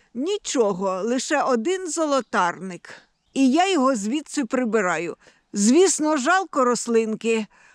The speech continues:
проте в природі все так, на жаль, або ти її,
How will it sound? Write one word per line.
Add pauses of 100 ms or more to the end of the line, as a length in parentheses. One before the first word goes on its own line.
(200)
проте
в
природі
все (100)
так,
на
жаль, (180)
або (160)
ти
її,